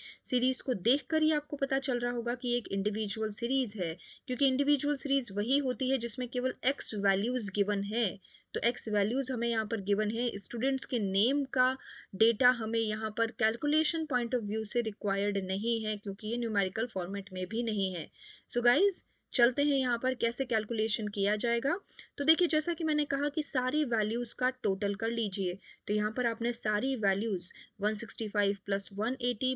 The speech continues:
प्लस वन फिफ्टी सेवन प्लस वन सिक्सटी टू प्लस वन सिक्सटी सिक्स, वन सिक्सटी फ़ोर, वन फिफ्टी फ़ाइव, वन फिफ्टी थ्री, वन सिक्सटी एट और वन सिक्सटी का टोटल किया तो अब हमारा सिग्मा एक्स बनता है एक हज़ार छः सौ तीस।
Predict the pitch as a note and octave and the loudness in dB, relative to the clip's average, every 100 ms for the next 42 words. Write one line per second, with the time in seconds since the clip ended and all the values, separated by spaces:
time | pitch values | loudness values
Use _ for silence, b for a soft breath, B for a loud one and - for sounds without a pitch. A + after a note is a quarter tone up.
0 | - G#3 G3 G3 G#3 A#3 A#3+ - A#3 A3 | -2 -2 -2 -2 -2 -2 -6 -4 -4 -2
1 | G#3+ G#3 B3 B3 G#3+ G3 - F#3+ A3 A#3+ | -2 0 -2 -2 0 0 0 0 -2 -2
2 | A3 - B3 C4+ B3+ C4+ B B B - | -6 -4 -4 -2 -2 -4 B B B -2
3 | A3 A3 G3 A3 C4 C4 - C4+ A#3+ C#4 | 0 0 0 0 0 -4 -2 0 2 2
4 | - - C4+ B3 G#3+ A3+ A#3 - A#3 G#3 | 0 0 0 2 0 -2 -4 -6 -6 -4
5 | A#3+ B3+ C4 G#3 G3+ G3+ G#3 - G#3 A3 | 0 2 2 0 0 0 -6 -4 -4 -2
6 | A3 A#3+ F#3 G3 G3+ G#3 - G3 B3+ B3+ | -4 -4 -4 -4 -4 -6 -6 -8 -6 -6
7 | A#3+ G3 G3+ A3 - - - C4 C#4 A3 | -4 -4 -4 -6 -6 -6 -2 -2 -2 -4
8 | G3 G#3 G#3+ - G#3 - A3 A3+ A3 - | -2 -2 -2 -4 -4 -4 -4 -2 -4 -2
9 | G#3 G3 G3+ G3 - G#3+ A3 G3 B B | -2 0 -2 -4 -4 -4 -4 -8 B B
10 | - G#3 G3+ G3 G3 G#3 - G#3+ G3 A3 | -2 0 2 0 0 0 -2 -6 -4 0
11 | B3+ - A3 - G3+ G3 F#3+ G3 G3+ G#3+ | 0 0 -4 -6 -2 -2 -2 0 0 2
12 | C4 D#4 B B B - B3 C#4 C4+ G3+ | 0 0 B B B 0 2 2 0 0
13 | G3+ G#3+ - - G3+ G3 - G3 F#3+ A#3 | 0 -2 -4 -2 -2 -2 0 -2 0 0
14 | F#3+ D#3+ | 0 0